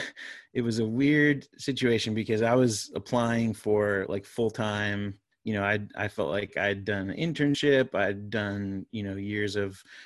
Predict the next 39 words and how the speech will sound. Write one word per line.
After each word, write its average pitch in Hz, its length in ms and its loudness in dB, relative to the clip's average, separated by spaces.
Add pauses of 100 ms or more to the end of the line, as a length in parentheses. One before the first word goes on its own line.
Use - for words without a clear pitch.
(120)
traveling, 143 440 6
I 120 40 2
was 110 120 0
working 131 280 2
full-time, 113 720 -2 (300)
uh, 76 240 -8
doing 117 360 2
music, 107 580 0
um, 98 300 -2
in 101 120 -4
Florida, 110 560 0 (580)
and 104 300 -2
was 98 140 -4
like, 101 260 0
"Okay, 113 160 -4
I'm 107 180 0
looking 117 260 -2
for, 110 140 -4
like, 101 140 -2
a 101 40 -10
full-time 139 380 2
opportunity, 104 760 -4 (380)
uh, 95 220 -10
have 107 240 -2
a, 98 300 -2 (320)
you 101 80 -6
know, 98 120 -4
relatively 104 840 -2
new 113 240 0
marriage, 123 560 2
and 104 140 -2
we're 101 100 -2
just 98 220 -4
ready 104 180 4
to 98 60 -4
start 104 240 2
our 101 160 2
own 98 340 -2
life." 95 460 -4